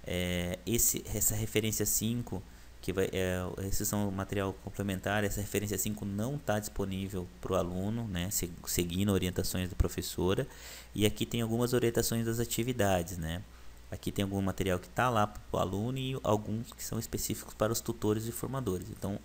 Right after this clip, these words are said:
é válido sempre dar uma olhada, tá? Nessas pastas aqui que a gente vai colocar os materiais aqui,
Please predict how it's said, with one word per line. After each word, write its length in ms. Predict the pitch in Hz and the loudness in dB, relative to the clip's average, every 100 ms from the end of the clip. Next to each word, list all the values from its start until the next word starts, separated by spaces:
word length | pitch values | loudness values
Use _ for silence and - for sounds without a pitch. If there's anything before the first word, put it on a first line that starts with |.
| - | -2
é 120 | 110 | -2
válido 480 | 104 95 101 120 123 - - - - - - - - | 4 6 6 2 -4 -6 -16 -18 -20 -20 -18 -10 -6
sempre 240 | - 92 | -4 0
dar 120 | 101 | 2
uma 100 | 113 | 4
olhada, 480 | 117 95 98 113 92 | 4 6 4 4 0
tá? 320 | - 87 104 - - - - | 0 -2 -2 -6 -14 -14 -8
Nessas 260 | - 90 90 | 0 2 2
pastas 480 | - 85 90 - 87 | 2 2 2 0 0
aqui 300 | 87 - 92 | -2 -4 -6
que 140 | - | -4
a 20 | |
gente 120 | 101 101 | -2 -2
vai 100 | 101 | -2
colocar 320 | 101 101 95 | -2 0 0
os 100 | 98 | 2
materiais 560 | 101 104 104 101 101 | 0 0 0 2 0
aqui, 340 | 110 - 87 | -2 -4 -6